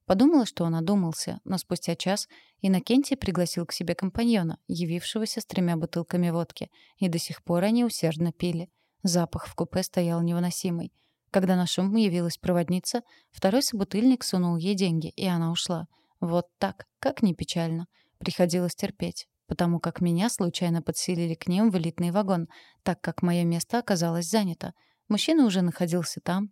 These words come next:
тыча пальцем в билет, заявляя, что он оплатил. Разборки проходили очень громко, а тут проходила Галина с детьми. Она сказала, что может взять попутчицу. Нижнее место, где спал сын, отдали мне,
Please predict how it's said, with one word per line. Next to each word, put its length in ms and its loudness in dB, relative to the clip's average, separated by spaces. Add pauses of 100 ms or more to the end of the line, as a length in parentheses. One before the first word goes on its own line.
тыча 280 -2
пальцем 460 -2
в 60 -4
билет, 380 -2 (300)
заявляя, 500 2
что 180 -2
он 120 2
оплатил. 500 -4 (320)
Разборки 520 0
проходили 500 0
очень 260 2
громко, 440 -2 (120)
а 120 -2
тут 260 -4
проходила 540 0
Галина 360 2
с 40 -8
детьми. 400 -6 (340)
Она 160 2
сказала, 400 2
что 180 -2
может 280 0
взять 320 -4
попутчицу. 640 -6 (320)
Нижнее 400 6
место, 320 0
где 200 -4
спал 280 -4
сын, 320 0
отдали 340 0
мне, 280 2